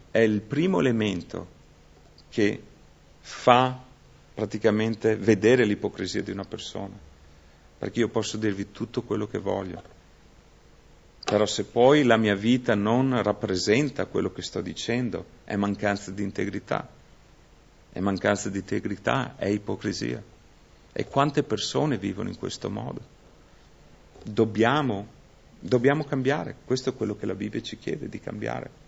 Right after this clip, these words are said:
E quindi possiamo predicare tutte le cose più belle del mondo, possiamo dire, prendere la Bibbia e dire, "Eh, devi leggere la Bibbia, io sono un cristiano, io v-, voglio bene al Signore, Gesù mi ha cambiato la mia vita",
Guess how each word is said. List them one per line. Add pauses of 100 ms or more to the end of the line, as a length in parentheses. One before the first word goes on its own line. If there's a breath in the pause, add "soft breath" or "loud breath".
(1400 loud breath)
E
quindi (180 loud breath)
possiamo
predicare
tutte
le
cose
più
belle
del
mondo, (480 loud breath)
possiamo (440 loud breath)
dire,
prendere
la
Bibbia
e
dire,
"Eh,
devi
leggere
la
Bibbia,
io
sono
un
cristiano, (140)
io
v-, (160)
voglio
bene
al
Signore,
Gesù
mi
ha
cambiato
la
mia
vita",